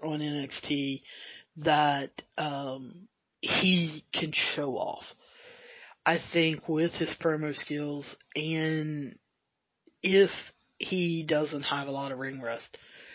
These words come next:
he can't help but go to, to, to the top in N X T, but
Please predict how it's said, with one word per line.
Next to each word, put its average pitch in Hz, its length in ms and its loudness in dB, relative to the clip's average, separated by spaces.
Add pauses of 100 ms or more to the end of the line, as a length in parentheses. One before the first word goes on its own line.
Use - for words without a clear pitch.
(540)
he 208 160 2
can't - 240 2
help - 280 0
but 151 120 -4
go 156 180 4
to, 160 180 2 (280)
to, 165 220 0 (140)
to 220 180 4
the 208 80 4
top 147 360 4
in 151 140 4
N 143 140 -2
X 139 200 -4
T, 147 320 0 (440)
but 151 420 4